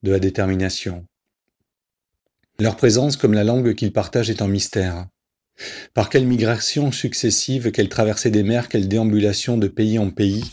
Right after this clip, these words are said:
ces jeunes gens qui marchent ce soir dans cette rue de banlieue parisienne sont-ils passés ?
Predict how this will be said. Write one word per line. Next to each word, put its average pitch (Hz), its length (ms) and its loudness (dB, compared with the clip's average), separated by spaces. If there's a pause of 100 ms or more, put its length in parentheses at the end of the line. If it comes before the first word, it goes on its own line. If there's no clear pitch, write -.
(380)
ces - 180 0
jeunes 113 220 2
gens 123 280 0
qui 156 180 -4
marchent 117 400 0
ce - 160 -4
soir 117 260 0
dans 101 120 -2
cette - 240 -2
rue 120 160 -2
de 107 80 4
banlieue 104 400 2
parisienne 107 760 -2
sont-ils 101 420 -4
passés ? 98 500 -4